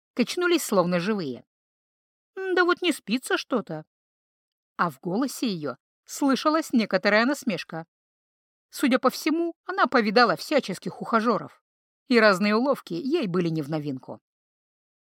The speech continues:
«А что так?» Златко продолжил стоять по щиколотку в снегу. Впрочем, сапоги спасали безотказно. «Да не привыкла я ночью спать», — пожала плечами девушка.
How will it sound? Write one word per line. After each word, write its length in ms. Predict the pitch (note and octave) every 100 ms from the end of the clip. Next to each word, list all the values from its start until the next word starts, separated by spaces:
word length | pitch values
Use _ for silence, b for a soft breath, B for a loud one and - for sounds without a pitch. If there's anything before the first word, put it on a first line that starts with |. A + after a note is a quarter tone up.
| _ _ _
«А 220 | - D#3+
что 260 | D#3 - C#4+
так?» 340 | - E3+ - _ _ _ _ _ _
Златко 500 | G#3 F3 E4+ - G3
продолжил 560 | - G#3 A3 A3+ F3 F#3
стоять 400 | - C4 D#4+ E4
по 100 | -
щиколотку 560 | G3+ - - A#3 - A3
в 60 |
снегу. 440 | - B3+ A#3 E3 - _ _ _ _ _
Впрочем, 600 | - C4 - B3+ A3+ A3+ _
сапоги 460 | - B3 C#4+ A#3+ C4+
спасали 460 | - F#3 G#3+ F3
безотказно. 680 | D#3+ E3+ G3+ - D#3 C3 B2 _ _ _ _ _ _ _ _ _ _ _ _ _ -
«Да 340 | D#4+ D4+ D4+
не 240 | D4 C#4+
привыкла 500 | B3+ A3 G3 B3 F#4+
я 160 | G4 D4
ночью 320 | G#3 E3 C4
спать», — 340 | B3+ - D#3 _ _ _ -
пожала 320 | F#3+ A3 D4+
плечами 400 | C4 G#3+ G#3+ G#3+
девушка. 480 | B3 D3 D3 -